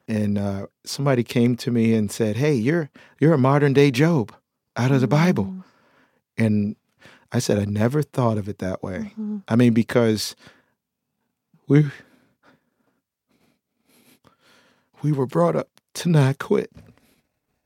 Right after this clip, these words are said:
Speaker 1: no matter what. There's always somebody that you can help. And, and, and that's the real thing for big tech. Y-, you know, you're being tested. And,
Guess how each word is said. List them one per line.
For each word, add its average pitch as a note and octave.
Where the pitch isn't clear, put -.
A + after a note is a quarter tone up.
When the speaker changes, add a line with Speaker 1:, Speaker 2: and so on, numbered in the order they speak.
Speaker 1:
no E3
matter E3
what. F#3
There's A#2
always D3
somebody D3
that B2
you -
can A#2+
help. -
And, B2+
and, B2+
and B2
that's C#3+
the -
real C3+
thing C3+
for B2
big B2
tech. -
Y-, B2+
you B2+
know, A2+
you're C#3
being D3+
tested. C#3
And, A2+